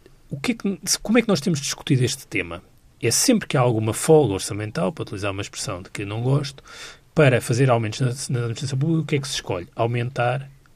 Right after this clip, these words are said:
os salários mais baixos. Bom, entretanto, nós temos um problema seríssimo de capacidade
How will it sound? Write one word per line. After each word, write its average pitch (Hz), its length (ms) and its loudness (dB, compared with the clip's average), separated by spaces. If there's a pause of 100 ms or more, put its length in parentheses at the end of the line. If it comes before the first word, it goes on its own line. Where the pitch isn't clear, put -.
os - 120 -10
salários 117 340 -4
mais 117 180 -6
baixos. - 480 -12
Bom, 165 200 -6
entretanto, - 400 -2
nós 139 140 0
temos 131 180 -2
um 135 80 2
problema 135 340 2
seríssimo 117 640 -2
de 135 120 -8
capacidade 127 720 0